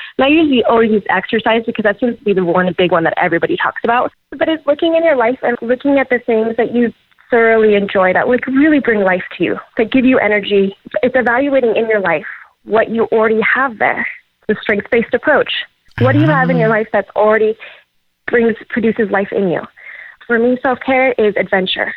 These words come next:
Speaker 1: I travel as much as I can because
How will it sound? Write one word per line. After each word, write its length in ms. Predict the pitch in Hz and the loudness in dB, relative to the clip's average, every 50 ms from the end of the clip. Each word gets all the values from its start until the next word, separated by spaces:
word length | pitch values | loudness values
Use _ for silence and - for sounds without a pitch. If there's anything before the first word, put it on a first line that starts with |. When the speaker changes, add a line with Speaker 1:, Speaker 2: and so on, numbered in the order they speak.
| - _ _ _ - | -12 _ _ _ -20
Speaker 1:
I 20 | - - | -10 -4
travel 540 | - - - 226 214 226 226 240 247 240 - - | -4 -2 0 0 0 0 0 0 0 0 0 -2
as 100 | 220 202 | -2 -2
much 240 | 214 196 202 196 - | -2 -2 -2 -2 -2
as 80 | 220 247 | 0 0
I 100 | 240 240 | 0 0
can 360 | - - 226 202 190 196 208 - - - - - - _ _ _ _ _ _ - | 0 0 0 2 2 0 -2 -4 -10 -20 -20 -20 -20 _ _ _ _ _ _ -4
because 320 | 220 - - 226 220 202 | -2 0 0 0 0 0